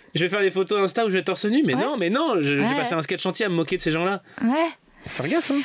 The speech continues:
Speaker 2: Oui, mais parfois, on passe des sketchs entiers à se moquer des choses qu'on désire et
Speaker 1: Mais
Speaker 2: qu'on a
Speaker 1: évidemment.
Speaker 2: envie
Speaker 1: Ah, mais c'est
Speaker 2: d'être,
Speaker 1: évident, c'est ce que je dis dans le
Speaker 2: euh,
Speaker 1: spectacle.
Speaker 2: bah oui.
Speaker 1: Évidemment, il y a de la mauvaise
Speaker 2: Ouais.
Speaker 1: foi
Speaker 2: Ouais.
Speaker 1: pure.
Speaker 2: Ouais.
Speaker 1: Ah bah sinon, ce serait pas drôle.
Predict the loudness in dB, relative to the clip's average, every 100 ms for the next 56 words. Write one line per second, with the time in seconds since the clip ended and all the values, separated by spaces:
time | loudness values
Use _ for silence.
0 | 0 0 2 -2 -2 0 0 0 0 -2
1 | 0 -2 -2 0 0 0 2 2 2 0
2 | 2 2 0 2 2 2 0 0 0 0
3 | 0 2 2 2 2 4 4 2 0 0
4 | 2 2 0 0 0 0 0 0 0 0
5 | -2 -2 0 0 0 0 2 2 2 0
6 | -2 0 0 0 2 0 2 2 0 0
7 | 0 0 0 0 0 0 -2 -6 -2 0
8 | 2 2 0 0 -4 _ -6 -2 0 0
9 | 0 0 -2 -2 -2 0 0 0